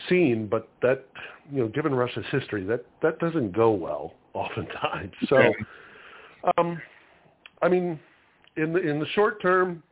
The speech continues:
Speaker 1: he might be able to find some sort of negotiated peace where he saves some face.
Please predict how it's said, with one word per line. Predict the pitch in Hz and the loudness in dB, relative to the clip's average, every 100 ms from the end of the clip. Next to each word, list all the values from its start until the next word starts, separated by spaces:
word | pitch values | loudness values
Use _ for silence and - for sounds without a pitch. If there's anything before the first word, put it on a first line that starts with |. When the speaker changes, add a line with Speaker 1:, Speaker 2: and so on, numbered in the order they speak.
| _ _ _ _ _ - | _ _ _ _ _ -8
Speaker 1:
he | 131 | -2
might | 143 151 147 | 0 0 0
be | 135 | 0
able | 127 | 0
to | 120 117 117 - | -2 -2 -4 -2
find | 131 123 123 | -2 -2 -4
some | 135 127 | -4 -4
sort | 139 113 | -4 -4
of | 110 | -4
negotiated | 113 117 - 113 113 | -2 -2 -2 -4 -4
peace | 107 | -8
where | 127 107 | -6 -6
he | 107 110 - - | -6 -10 -14 0
saves | 120 107 - | 2 2 -2
some | 107 | -4
face. | 107 95 | -2 -4